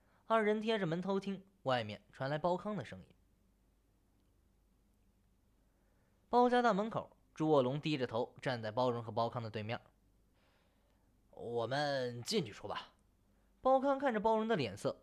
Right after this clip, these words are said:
唯恐家丑外扬。包荣冷着脸：“我看没这个必要，天色不早了，也不方便。”“小荣啊，你也不要太认真，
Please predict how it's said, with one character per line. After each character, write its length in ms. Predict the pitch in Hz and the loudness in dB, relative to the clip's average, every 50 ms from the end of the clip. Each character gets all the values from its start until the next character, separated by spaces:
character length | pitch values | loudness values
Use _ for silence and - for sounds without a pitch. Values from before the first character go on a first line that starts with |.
| _ - | _ -4
唯 240 | 120 127 135 147 | 0 0 2 2
恐 180 | 139 135 117 113 | 0 -2 -2 -2
家 160 | 123 120 123 | 0 0 0
丑 140 | 117 117 101 | 0 -2 -2
外 160 | 104 107 101 | -4 -4 -4
扬。 200 | 95 92 - - - _ _ _ _ _ _ _ _ _ _ _ _ | -6 -8 -10 -12 -14 _ _ _ _ _ _ _ _ _ _ _ _
包 200 | 240 247 254 254 | 6 6 6 6
荣 160 | 254 262 247 | 6 4 2
冷 180 | 185 120 107 | 0 0 0
着 80 | 123 151 | -2 -4
脸 180 | 147 104 - - _ _ _ _ _ _ _ _ _ _ _ _ _ _ _ _ _ _ _ _ _ _ | -4 -4 -6 -12 _ _ _ _ _ _ _ _ _ _ _ _ _ _ _ _ _ _ _ _ _ _
：“我 100 | - 208 | -2 -2
看 160 | 202 233 262 240 | 0 0 0 0
没 140 | 220 220 | 0 0
这 120 | 220 262 214 | 0 0 -2
个 60 | 202 | -2
必 120 | 170 160 | -2 0
要， 320 | 147 131 123 117 113 - _ _ _ _ _ _ _ _ _ | 0 2 2 0 -2 -8 _ _ _ _ _ _ _ _ _
天 180 | - 254 254 | -6 -6 -6
色 160 | 262 - 254 220 | -2 -2 -2 -2
不 100 | 233 226 | 0 -2
早 220 | - 127 107 - | -4 -6 -8 -8
了， 200 | 117 120 123 - _ _ _ _ _ _ _ | -14 -18 -20 -20 _ _ _ _ _ _ _
也 160 | - 139 120 | -6 -6 -6
不 80 | - - | -6 -6
方 260 | - - 180 190 202 | -8 -6 -6 -6 -6
便。 160 | 185 - - _ _ _ _ _ _ _ _ _ _ _ _ _ _ _ _ _ _ _ _ _ _ _ _ _ _ _ _ _ _ _ - - | -10 -12 -16 _ _ _ _ _ _ _ _ _ _ _ _ _ _ _ _ _ _ _ _ _ _ _ _ _ _ _ _ _ _ _ -20 -16
”“小 220 | - - 101 - 101 | -12 -12 -10 -12 -12
荣 240 | 107 107 110 113 | -14 -14 -8 -6
啊， 360 | 123 120 95 - - - - - | -4 -4 -4 -4 -6 -10 -16 -16
你 140 | - 107 107 | -18 -18 -16
也 80 | 98 - | -16 -12
不 120 | - 98 | -10 -10
要 100 | 90 107 | -10 -8
太 160 | - - 120 | -8 -8 -10
认 220 | 107 92 92 71 - | -10 -10 -14 -16 -12
真， 260 | - 127 139 - | -10 -10 -10 -10